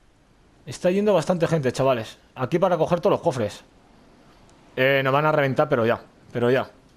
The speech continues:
Estoy contando cuatro. No, no, no, no, no. Este viene para acá, tío. Vale, vale, vale.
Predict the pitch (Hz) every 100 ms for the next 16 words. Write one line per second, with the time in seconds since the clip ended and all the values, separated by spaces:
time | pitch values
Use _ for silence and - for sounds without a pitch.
0 | _ _ - _ _ _ _ - - -
1 | 151 165 170 175 165 131 156 131 104 101
2 | - - - - - - - _ - -
3 | _ _ _ _ _ _ _ _ _ _
4 | - _ _ - 151 143 135 127 127 123
5 | 117 135 135 123 113 110 107 107 104 -
6 | _ _ _ _ _ _ _ _ _ _
7 | - - - - - - 233 254 294 294
8 | 294